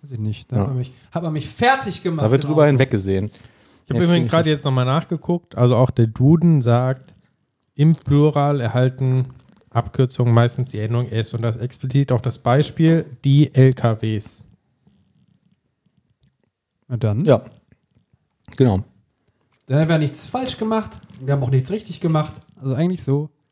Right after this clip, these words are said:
Speaker 2: Und der
Speaker 1: Fehlt
Speaker 2: Duden
Speaker 1: noch.
Speaker 2: ist deskriptiv und nicht normativ. Das heißt,
Speaker 1: Mhm.
Speaker 2: so wird's auch gesprochen.
Speaker 1: Mhm.
Speaker 2: So sagt man's auf der Straße. Ich find's in Ordnung.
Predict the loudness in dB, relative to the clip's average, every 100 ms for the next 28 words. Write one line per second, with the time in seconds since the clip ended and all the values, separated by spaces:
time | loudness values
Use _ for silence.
0 | _ 0 2 4 4 4 4 6 4 2
1 | 0 -2 -4 2 2 0 -2 -6 -6 -4
2 | 0 0 0 2 2 2 0 2 4 4
3 | 2 -2 -2 -2 -2 -6 -10 -6 0 0
4 | 0 -4 -12 -2 2 4 2 2 -4 -4
5 | -2 -2 -2 -4 -8 _ _ _ _ -20
6 | -20 _ 0 0 2 0 0 -4 -8 -6
7 | -6 -4 -6 -12 _ _ _ _ _ _
8 | _ _ _ _ _ _ _ _ -8 0
9 | 0 0 -2 -2 -2 -4